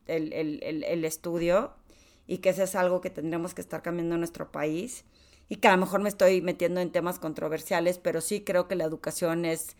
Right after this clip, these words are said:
lo único que le podemos dejar a nuestros hijos, a nuestra comunidad, a la población, y como maestros, y como educadores, y como... Eh, generadores de conocimiento, es lo único que podemos dejar. Ya el bien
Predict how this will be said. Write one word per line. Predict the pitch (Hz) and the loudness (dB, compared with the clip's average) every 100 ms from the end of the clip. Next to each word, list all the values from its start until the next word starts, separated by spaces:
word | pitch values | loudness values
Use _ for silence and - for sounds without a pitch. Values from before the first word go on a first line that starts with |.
| _ _ - | _ _ -4
lo | 190 208 | 2 4
único | 226 277 285 | 6 6 4
que | 294 190 | 2 0
le | 170 | 2
podemos | 170 170 185 185 | 2 2 0 -2
dejar | 175 165 | -2 0
a | 175 | 0
nuestros | 165 160 - - | -2 -6 -10 -4
hijos, | 214 233 220 - | -4 -2 -4 -2
a | |
nuestra | 156 160 - 160 | -2 -4 -8 -10
comunidad, | 156 165 160 180 202 214 | -6 -4 0 2 2 0
a | |
la | 165 156 | -4 -6
población, | 156 147 147 180 170 208 285 - - - - - | -6 -6 -4 -2 0 -2 -6 -14 -20 -20 -20 -8
y | 185 | -6
como | - 170 165 | 0 0 2
maestros, | 170 165 190 226 - 220 202 190 | 2 4 6 4 2 0 0 0
y | 180 | -6
como | - 156 | -4 -2
educadores, | 156 151 156 165 185 208 202 196 196 190 | -2 -4 -2 6 8 8 6 4 0 -2
y | - 190 | -6 -10
como... | - 170 165 156 160 - - - - - | -6 -6 -4 0 -2 -2 -14 -14 2 2
Eh, | - 185 170 165 | 4 2 2 0
generadores | 190 175 170 160 180 196 190 | -2 0 2 4 4 4 0
de | 185 | -2
conocimiento, | 160 165 170 180 180 - | -2 -4 -2 -2 0 0
es | 202 190 - | 0 -2 -14
lo | - 190 190 | -2 2 4
único | 240 285 - | 4 2 0
que | - | -4
podemos | - 170 190 185 | 0 0 0 -4
dejar. | 156 - 190 165 | -4 2 2 4
Ya | 190 226 269 - | 6 6 4 2
el | 202 180 | 0 2
bien | 190 240 311 | 2 4 4